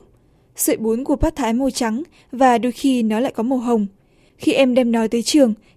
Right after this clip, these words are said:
thì các bạn nói là trông nó như rắc bút màu lên trên vậy. Rồi các món ăn khác như vằn thắn, hoành thánh, em chắc chắn là nhiều người biết món này.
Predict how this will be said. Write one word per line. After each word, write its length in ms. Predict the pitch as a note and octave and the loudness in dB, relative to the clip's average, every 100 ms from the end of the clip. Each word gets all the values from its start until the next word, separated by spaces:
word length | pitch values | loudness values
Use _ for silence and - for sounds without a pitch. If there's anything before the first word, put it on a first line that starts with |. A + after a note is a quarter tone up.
| - | -2
thì 140 | C#4 | 0
các 160 | C4 E4+ | 0 0
bạn 200 | - A#3 | 0 0
nói 280 | A3+ A3 C#4 | -2 -2 0
là 220 | D4+ A3+ | 0 0
trông 280 | - A#3 A3+ | 0 0 0
nó 200 | G#3+ G#3+ | 0 -2
như 360 | B3 C4 B3+ | -2 0 0
rắc 220 | A#3 E4 | 0 -2
bút 160 | F#4 F4 | 0 0
màu 220 | D4 A3 | 2 2
lên 140 | A3 A3+ | 0 0
trên 220 | B3+ G#3 | -2 0
vậy. 200 | A#3 - _ _ _ _ _ - | -2 -4 _ _ _ _ _ -2
Rồi 260 | B3+ A#3+ | 6 6
các 140 | A#3 D#4+ | 6 0
món 140 | C4 | 0
ăn 180 | B3+ A#3+ | -2 -2
khác 260 | C#4+ D#4 - _ _ - | 0 0 -2 _ _ -2
như 320 | C4+ C4 B3 | 2 4 2
vằn 180 | A#3 G#3+ | 0 -2
thắn, 300 | A#3+ A3 D#4 - | -4 -4 -4 -4
hoành 200 | C4 A3+ | -4 -2
thánh, 300 | B3 A3 D4+ _ _ _ _ | -2 -4 -6 _ _ _ _
em 240 | - B3 | 0 2
chắc 160 | A3+ F4 | 2 0
chắn 240 | C#4+ A3 | 0 0
là 200 | B3 D4+ | 0 0
nhiều 200 | B3 A#3 | 2 2
người 200 | A3+ A3+ | 2 2
biết 160 | G#3 D#4+ | 0 -2
món 220 | C#4+ A3 | -2 -2
này. 240 | C4 A#3+ | 0 -2